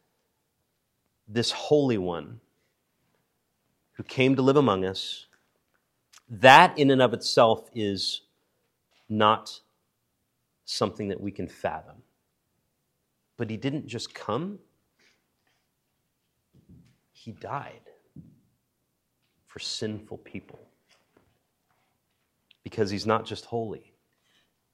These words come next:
but he's also a God that loves to save sinners. So be amazed at that. Be thankful for Christ.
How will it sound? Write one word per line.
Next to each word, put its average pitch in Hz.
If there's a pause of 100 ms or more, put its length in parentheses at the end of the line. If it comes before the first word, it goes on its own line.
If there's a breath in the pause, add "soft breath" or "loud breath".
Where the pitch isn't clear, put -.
(600)
but 101
he's 98
also 98
a 92
God 87 (240)
that 95
loves 90
to -
save - (760)
sinners. - (760)
So -
be 120
amazed 98 (880)
at -
that. - (1600)
Be 135
thankful 113
for -
Christ. -